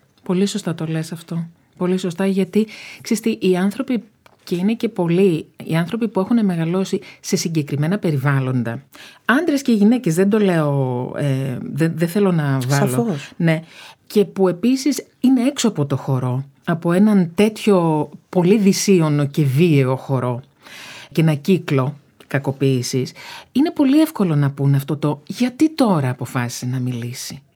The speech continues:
Speaker 2: Ναι.
Speaker 1: Γιατί
Speaker 2: Και το γιατί δεν φεύγει.
Speaker 1: Και γιατί δεν φεύγει. Ναι, γιατί δεν μπορεί, δεν ξέρει τι είναι άλλο, δεν ξέρει τι είναι το κανονικό. Αυτό θεωρεί κανονικό κάποια
Speaker 2: Και
Speaker 1: γυναίκα.
Speaker 2: πολλές φορές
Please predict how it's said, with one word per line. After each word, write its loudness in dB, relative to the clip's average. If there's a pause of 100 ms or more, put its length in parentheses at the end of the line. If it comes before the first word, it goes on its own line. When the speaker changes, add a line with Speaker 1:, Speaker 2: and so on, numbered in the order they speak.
Speaker 2:
Ναι. -20 (360)
Speaker 1:
Γιατί 0
Speaker 2:
Και -6
το 2
γιατί 0
δεν -2
φεύγει. -6
Speaker 1:
Και 2
γιατί 2
δεν 2
φεύγει. -4 (480)
Ναι, 2
γιατί 2 (120)
δεν 4
μπορεί, 6
δεν 4
ξέρει 4
τι 0
είναι 6
άλλο, 4
δεν 4
ξέρει 0
τι 2
είναι 4
το -4
κανονικό. 2
Αυτό 0
θεωρεί -2
κανονικό -4
κάποια -8
Speaker 2:
Και 0
Speaker 1:
γυναίκα. 2
Speaker 2:
πολλές 0
φορές -6